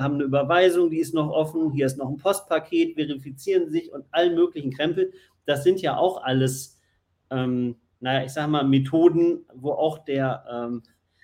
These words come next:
also und die werden halt auch immer besser, muss man auch leider sagen. Ne? Insofern ist das jetzt nichts, wo man sagt, da ist jemand total grottendämlich,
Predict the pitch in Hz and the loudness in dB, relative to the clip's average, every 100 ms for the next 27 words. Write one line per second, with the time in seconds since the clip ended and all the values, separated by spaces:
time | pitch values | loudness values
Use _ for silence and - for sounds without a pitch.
0 | _ 143 147 156 143 156 156 151 143 156 | _ -4 -2 -2 0 0 2 0 -2 0
1 | 139 - 269 208 196 170 135 135 117 139 | 0 2 2 2 -2 -2 -6 -6 -4 -4
2 | 139 151 156 160 156 156 160 170 - - | -2 0 0 0 0 -2 -2 -4 -8 -20
3 | - - 156 - 143 147 151 156 135 135 | -14 -6 -4 -4 -4 -4 -2 -2 -2 0
4 | 156 156 139 135 147 156 - 147 143 135 | -2 0 -2 0 -2 -2 -6 -4 0 0
5 | 151 - 143 131 151 151 147 - 139 135 | 0 2 0 0 0 2 0 -4 -10 -4
6 | 147 143 131 160 156 131 143 160 156 151 | -2 -2 2 2 4 0 2 2 2 -2